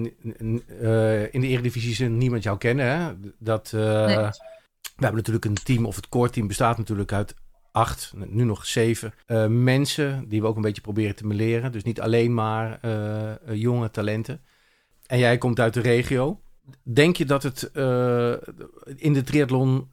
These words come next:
Speaker 1: te doen is? Voor, hè, want je hebt een baan, je hebt kinderen. Dat is toch anders dan, eh, de voorgaande dames. Die zitten nog op school en die hebben heel veel tijd om te trainen. Of, nou ja, althans, ze <laughs> maken veel tijd om te trainen. Is dat te doen?
Speaker 2: Nou, ik denk dat dat ook, als je het leuk vindt om te doen, dan kan je ook tijd maken voor deze dingen.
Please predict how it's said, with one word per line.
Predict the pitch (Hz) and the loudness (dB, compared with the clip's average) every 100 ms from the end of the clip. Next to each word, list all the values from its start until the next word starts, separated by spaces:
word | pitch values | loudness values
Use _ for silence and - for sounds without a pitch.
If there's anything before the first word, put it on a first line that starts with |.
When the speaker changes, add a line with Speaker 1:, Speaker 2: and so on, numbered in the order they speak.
| _ | _
Speaker 1:
te | - 123 | -4 2
doen | 151 180 | 4 4
is? | 226 - | 2 -2
Voor, | - 147 - | -2 -4 -2
hè, | 131 156 | 0 0
want | 156 | 0
je | 101 | -2
hebt | |
een | 98 95 | -2 2
baan, | 117 143 151 | 2 2 2
je | |
hebt | 98 - | -2 0
kinderen. | 123 127 | 0 2
Dat | 147 113 | 0 -4
is | 98 | -6
toch | 107 | -4
anders | 110 110 107 | -2 -2 -4
dan, | 110 107 104 | -4 -2 -2
eh, | 104 98 98 101 - | -2 -2 -4 -8 -14
de | 101 98 107 | -18 -8 -6
voorgaande | 131 127 123 123 120 | -2 -2 -2 -2 0
dames. | 120 120 135 147 | 2 2 0 -4
Die | 95 | -10
zitten | - 107 104 | -10 -10 -8
nog | 101 | -8
op | 98 | -8
school | - 117 104 | -4 -2 0
en | |
die | 101 | 0
hebben | 101 101 | 0 2
heel | 117 | 0
veel | 98 | 0
tijd | 117 120 131 | -2 -2 -2
om | 127 117 | -2 -4
te | 120 | -8
trainen. | - 120 120 131 143 _ _ | -4 0 2 0 -4 _ _
Of, | 107 98 87 | -12 -10 -6
nou | 101 | -4
ja, | 98 | -4
althans, | - 110 - - | -4 -6 -8 -8
ze | - 117 | -2 2
<laughs> | 120 | 4
maken | 117 - - 143 | 2 0 -4 -4
veel | - 151 - | -2 -2 2
tijd | 135 131 | 2 2
om | 139 | 0
te | 120 | -2
trainen. | 113 131 135 147 175 - - _ - | 0 2 4 2 -4 -14 -20 _ -8
Is | 175 | -2
dat | 180 160 | 2 2
te | 175 | 2
doen? | 202 359 233 180 143 - - | 4 2 2 -2 -4 -14 -4
Speaker 2:
Nou, | 226 196 160 | 0 2 2
ik | 180 170 | 0 2
denk | 190 185 | 0 2
dat | 180 170 | 0 2
dat | 185 190 | 2 4
ook, | 180 180 | 0 0
als | 185 | 0
je | 185 | 0
het | 175 | 0
leuk | 180 196 247 - | 4 6 4 4
vindt | 196 180 | 0 2
om | 180 | 0
te | 180 156 | 0 2
doen, | 208 180 175 | 2 2 2
dan | 180 180 180 | 2 2 2
kan | 190 185 165 165 | 2 2 0 -2
je | |
ook | 170 170 | -2 -2
tijd | 165 170 170 | -2 0 2
maken | 170 202 185 | 2 2 -2
voor | 170 | -4
deze | 147 147 - | -4 -4 -2
dingen. | 170 143 135 226 | 0 2 0 -6